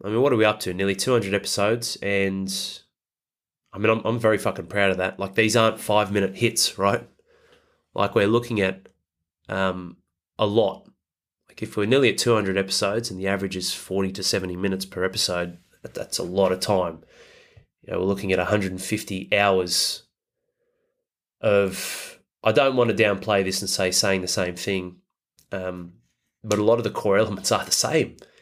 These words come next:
in so many different ways, so many different perspectives that are relevant, that are tried, tested and true, that are real, that connect to you, that have connected to other fathers. This is me listening,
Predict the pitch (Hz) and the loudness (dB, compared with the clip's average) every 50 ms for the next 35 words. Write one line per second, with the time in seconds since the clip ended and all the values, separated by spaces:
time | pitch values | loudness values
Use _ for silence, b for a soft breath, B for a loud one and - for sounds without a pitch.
0 | b b _ - 117 - - - 113 120 135 131 123 120 117 127 120 123 - - | b b _ 0 2 2 4 4 2 0 0 0 0 0 0 0 0 0 -4 -6
1 | - 107 107 110 107 104 - - 123 117 120 120 113 117 113 - 104 95 98 - | -4 -2 0 2 2 2 2 2 4 4 4 2 2 0 -4 -6 -6 -6 -4 -4
2 | - - 113 113 - 110 95 - 107 101 98 95 95 107 110 113 104 101 95 95 | -2 -2 -2 -2 -2 -2 0 0 2 2 2 2 4 4 4 4 2 0 -2 -2
3 | - - _ _ _ _ _ _ - 98 98 101 95 - - 113 110 104 98 - | -6 -12 _ _ _ _ _ _ -2 0 0 0 -2 0 2 4 4 4 2 2
4 | 110 104 - - 101 95 92 95 - - 113 107 101 98 95 92 92 98 107 107 | 0 0 2 0 -2 -4 -4 -4 -2 -2 0 2 2 2 0 2 2 2 4 4
5 | 104 95 90 - - - - 95 113 113 - - - 101 95 92 90 92 92 98 | 4 2 0 -4 -4 -2 0 0 0 0 0 -2 -2 0 0 0 0 0 -2 -2
6 | - - - 107 107 - - - - - 101 98 95 95 - 104 107 107 98 92 | -4 -2 -2 -2 -2 -2 -6 -6 -2 0 0 0 0 0 2 4 4 4 2 0
7 | 87 92 104 - 107 101 104 107 104 101 107 110 - - 95 87 B | -2 -2 -2 -2 -2 0 0 0 2 2 2 2 2 0 -2 -4 B